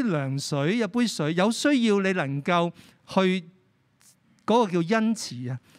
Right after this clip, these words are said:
有需要嘅時候你伸出援手呢，呢個係恩慈。恩慈就係屬靈果子第五個氣質啊，kindness 啊。上帝好着重就係有需要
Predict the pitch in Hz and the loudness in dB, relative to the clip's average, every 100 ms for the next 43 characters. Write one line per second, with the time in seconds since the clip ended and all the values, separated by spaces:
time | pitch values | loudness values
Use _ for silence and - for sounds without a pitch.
0 | - _ - 202 254 339 247 - 160 180 | -20 _ -2 -2 2 2 2 0 0 0
1 | 269 269 254 170 139 123 - 131 156 208 | 0 0 0 -2 -4 -4 -4 -2 -2 0
2 | 214 - - _ _ - 262 233 165 202 | -2 -8 -20 _ _ -6 -2 0 2 0
3 | 208 - 139 214 339 - 170 170 160 165 | 0 -4 -4 -2 -2 -2 -2 0 0 0
4 | 147 208 - 147 143 147 220 262 196 160 | -2 -6 -6 -4 -2 0 -2 -2 -2 -2
5 | 151 147 165 156 160 156 147 139 135 127 | -2 -2 0 -2 -2 -4 -2 -4 -6 -16
6 | _ - 208 208 208 139 - - - _ | _ -8 -2 0 -2 -4 -10 -16 -18 _
7 | _ _ _ _ _ _ _ _ - - | _ _ _ _ _ _ _ _ -20 -20
8 | - 277 285 330 330 208 - 185 180 170 | -2 2 4 2 2 0 0 -2 0 0
9 | 170 - 294 | 0 0 0